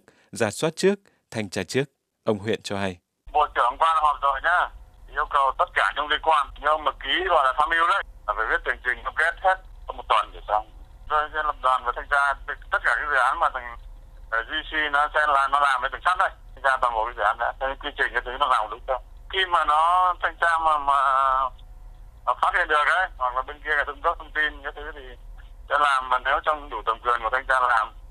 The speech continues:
Speaker 2: thì làm, không thì phải chuyển ra công an. Nếu mà là có dấu, dấu hiệu đấy, thì theo cái mức độ đấy. Thì cái này thực ra là nó là phụ thuộc vào cái cung cấp thông tin của bên phía, bên, bên Nhật.
Speaker 1: Theo tờ Yomiuri Shimbun, Chủ tịch Công ty Tư vấn Đường sắt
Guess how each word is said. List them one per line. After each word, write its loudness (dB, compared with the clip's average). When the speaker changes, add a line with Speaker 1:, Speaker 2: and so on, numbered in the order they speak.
Speaker 2:
thì -16
làm, 2
không 0
thì -6
phải 2
chuyển 0
ra -2
công 0
an. 4
Nếu 0
mà 6
là 2
có 4
dấu, 0
dấu 2
hiệu 2
đấy, 2
thì -6
theo 4
cái -2
mức -14
độ 2
đấy. 0
Thì 2
cái 2
này 2
thực -6
ra 4
là 2
nó 2
là -4
phụ -14
thuộc 2
vào 4
cái -2
cung -14
cấp 0
thông -8
tin -6
của -4
bên -6
phía, 0
bên, -10
bên -10
Nhật. -4
Speaker 1:
Theo 0
tờ -2
Yomiuri -2
Shimbun, -2
Chủ 2
tịch 0
Công -2
ty -2
Tư 0
vấn 0
Đường 0
sắt -2